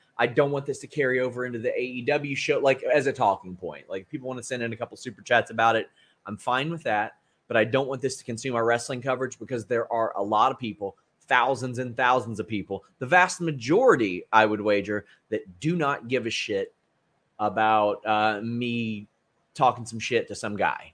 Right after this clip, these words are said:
Like, they just don't care and don't care what it's about or anything like that. Um, but I wanna thank you for that. That's very, very nice. But I will talk about that at length,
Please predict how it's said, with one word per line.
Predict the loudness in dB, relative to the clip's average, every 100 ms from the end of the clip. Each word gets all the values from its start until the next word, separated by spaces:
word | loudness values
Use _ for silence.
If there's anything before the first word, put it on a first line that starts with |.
| -10
Like, | -4
they | -2 8
just | 8
don't | 6 -6
care | -8 -10 -10 _
and | -4 0
don't | 0
care | 0 0
what | 0
it's | -2
about | 4 6 6 4
or |
anything | 0 0 -2
like | -2 -2
that. | -4 -6 -8 -14 -16 -18 -20 _
Um, | -2 -2 -2 -10 _ _ _ _ _ _ _ _ _ _ -2
but | 2 4 4
I | 4
wanna | 4 0
thank | -2 -4 -8
you |
for | -2
that. | -2 -2
That's | -4
very, | 0 2 2 -2
very | 2 2 2
nice. | 2 0 -4
But | -4 0
I | 2
will | 4 2 2
talk | 2 2
about | 2 0
that | 2 0 0 0
at | 0 0
length, | -4 -4 -6 -18